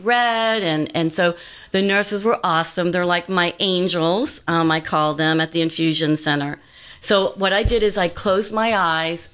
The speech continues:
and I just started praying. I said, "Okay, dear Lord, you've got to get me through this." Going back to the Saint Ignatius,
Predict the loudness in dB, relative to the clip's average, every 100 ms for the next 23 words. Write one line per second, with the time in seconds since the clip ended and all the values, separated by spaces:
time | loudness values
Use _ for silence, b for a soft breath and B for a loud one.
0 | -4 -2 0 0 0 0 0 0 -2 -4
1 | -4 0 0 0 -2 -2 0 0 0 0
2 | 0 0 0 2 2 0 -2 -2 -2 -2
3 | -4 -4 -2 0 -2 0 0 2 0 -2
4 | -2 -4 -6 B B B B B B B
5 | B 2 4 4 2 2 2 2 0 -4
6 | -2 0 0 0 0 0 0 0 0 2
7 | 0 0 0 0